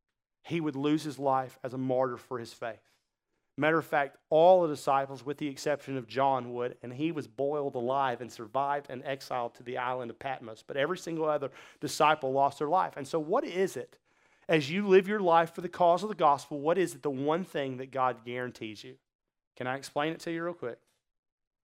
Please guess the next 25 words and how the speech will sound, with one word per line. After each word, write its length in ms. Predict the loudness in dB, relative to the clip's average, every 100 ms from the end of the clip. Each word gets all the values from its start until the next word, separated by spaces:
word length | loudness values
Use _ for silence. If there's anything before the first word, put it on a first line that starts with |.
| _ _ _ -16
Eternal 400 | -6 -6 -4 -4
life. 440 | -6 -10 -20 -20 _ _ _ _ _ _ _ _ _ _ _ _
He 160 | -6
says, 340 | -2 -2 -2 -4
"You 140 | -8
have 300 | 2 4 4
to 80 | -2
trust 500 | -2 0 0 -2 -6
that 160 | -6 -2
in 100 | -4
this 200 | -4 -2
next 280 | -2 -2
life, 360 | -2 -2 -2 -6
it 100 | -10
will 120 | -10
be 120 | -10
better 320 | -8 -6 -4 -6
than 160 | -8
any 160 | -8 -4
life 380 | -2 -2 -4 -12
you've 160 | -10
made 180 | -8 -8
for 160 | -10 -12
yourself 420 | -10 -12 -14 -14
now." 220 | -20